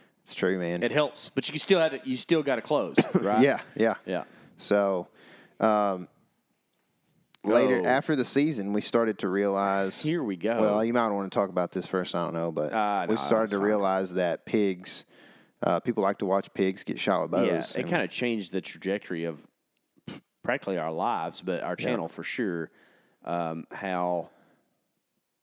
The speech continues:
Speaker 2: we, I've lived my life hunting pigs. I've hog hunted my whole life, and, um, well, I always kinda thought of them as a nuisance. I mean, y'all, y'all know this,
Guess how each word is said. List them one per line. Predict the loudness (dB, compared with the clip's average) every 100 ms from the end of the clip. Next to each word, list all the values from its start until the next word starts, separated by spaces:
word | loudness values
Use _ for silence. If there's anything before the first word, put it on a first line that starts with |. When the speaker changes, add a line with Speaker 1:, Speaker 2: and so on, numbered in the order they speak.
| _ _ _ _
Speaker 2:
we, | -2 0 2 0 -4 -8 _ -2
I've | 2 0 -2 -14 -20 -2
lived | 0 0 0
my | 0
life | 0 0 0 0 -4 -4
hunting | -4 -4
pigs. | -8 -8 -8 -14 -16 _
I've | -2 -2 -2
hog | -2 -2 -2
hunted | -4 -4
my | -4
whole | -2 0
life, | -2 -6 -10 -18 _ -20 -20 _ -4
and, | 0 0 0 0 -2 -4 -12 -20 _ _ _ -4
um, | -2 0 -2 -4 -8 -12 _ _ _ -20 _ _ _ _ _
well, | 0
I | 2
always | 2 -2
kinda | -4 -4 0
thought | 0 2 0
of | -2
them | -2
as | -2
a | 0
nuisance. | 0 0 -2 -6 -6
I | -2
mean, | 0
y'all, | 2 0 0
y'all | 0 0
know | 0 -2 -2
this, | -4 -6 -6